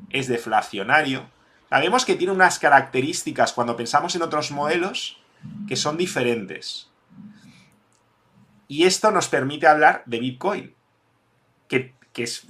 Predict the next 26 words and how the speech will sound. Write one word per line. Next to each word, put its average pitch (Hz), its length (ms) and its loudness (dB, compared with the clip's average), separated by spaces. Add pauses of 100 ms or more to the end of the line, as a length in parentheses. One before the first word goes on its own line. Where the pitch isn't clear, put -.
(100)
yo 120 120 0
lo 156 140 6
veo 170 260 4
personalmente, 139 720 -2
después 120 280 -6
de 120 60 2
lo 120 100 2
que 123 60 0
he 123 40 4
aprendido 123 440 0
de 95 120 -4
cracks 110 320 0
como 120 180 -6
los 98 140 -6
invitados 104 420 -8
que 123 80 -6
tenemos 123 280 -4
aquí, 131 380 -4 (360)
como 120 180 -4
una 135 100 -2
especie 156 340 -4
de 131 120 2
oro 143 160 -2
dos 123 220 -2
punto 127 280 -8
cero. - 360 -10